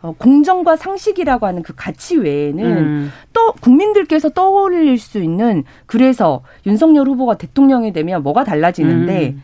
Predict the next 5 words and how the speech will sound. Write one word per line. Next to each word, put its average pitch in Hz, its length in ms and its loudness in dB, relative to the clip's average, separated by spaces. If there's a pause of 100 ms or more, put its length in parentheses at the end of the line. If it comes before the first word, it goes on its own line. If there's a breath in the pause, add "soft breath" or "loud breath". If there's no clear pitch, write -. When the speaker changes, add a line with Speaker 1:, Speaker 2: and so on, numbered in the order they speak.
Speaker 1:
대-, 202 80 -4 (160)
대한민국이 233 560 -2
어떻게 208 400 -4
바뀌는데, 190 560 -6
Speaker 2:
그렇죠. 147 440 -2